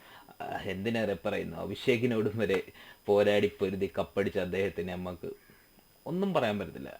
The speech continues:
അദ്ദേഹം അദ്ദേഹത്തിൻ്റെ കഴിവ് തെളിയിച്ചു. അദ്ദേഹം കേരളത്തിൽ അറിയപ്പെട്ടു. അദ്ദേഹം ബിഗ് ബോസ് മലയാളം സീസൺ സിക്സിൻ്റെ വിന്നർ ആയിരിക്കുകയാണ്. അതിനെല്ലാം കാരണം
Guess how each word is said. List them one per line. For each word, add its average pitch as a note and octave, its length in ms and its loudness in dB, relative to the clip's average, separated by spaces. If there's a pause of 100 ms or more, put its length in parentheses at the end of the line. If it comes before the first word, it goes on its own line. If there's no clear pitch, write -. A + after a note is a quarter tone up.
(220)
അദ്ദേഹം B2+ 240 0
അദ്ദേഹത്തിൻ്റെ B2+ 440 0
കഴിവ് G2+ 240 2
തെളിയിച്ചു. F2+ 400 -6 (360)
അദ്ദേഹം A#2 300 0
കേരളത്തിൽ G#2+ 480 2
അറിയപ്പെട്ടു. F2+ 520 -4 (320)
അദ്ദേഹം G#2+ 320 0
ബിഗ് G2+ 240 -4
ബോസ് G#2+ 300 0
മലയാളം G2 420 0
സീസൺ G#2 340 -4
സിക്സിൻ്റെ G2 420 -4
വിന്നർ G2 340 -4
ആയിരിക്കുകയാണ്. F2+ 580 -4 (960)
അതിനെല്ലാം C3 600 2
കാരണം G2 320 2